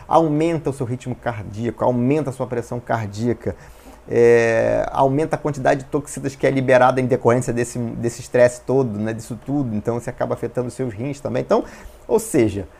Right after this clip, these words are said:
é uma droga você ficar estressado, vai te prejudicar em vários aspectos.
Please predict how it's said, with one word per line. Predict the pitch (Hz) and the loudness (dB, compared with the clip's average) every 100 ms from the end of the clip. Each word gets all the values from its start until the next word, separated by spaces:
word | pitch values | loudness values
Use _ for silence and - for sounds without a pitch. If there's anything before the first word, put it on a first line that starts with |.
| - | -12
é | - | -6
uma | 453 262 | 0 0
droga | 165 131 139 143 117 | 2 10 12 12 10
você | 110 117 | -2 -6
ficar | - 110 | -2 -4
estressado, | - 127 - 113 110 | -2 -4 0 -2 -2
vai | 98 113 | 0 -2
te | 113 - | -2 -12
prejudicar | - 107 107 104 - 123 | -10 -10 -10 -12 -4 -4
em | 113 | -2
vários | 95 110 113 107 | 2 2 2 -2
aspectos. | 117 - 113 110 - 110 | -4 -4 -4 -4 -8 -14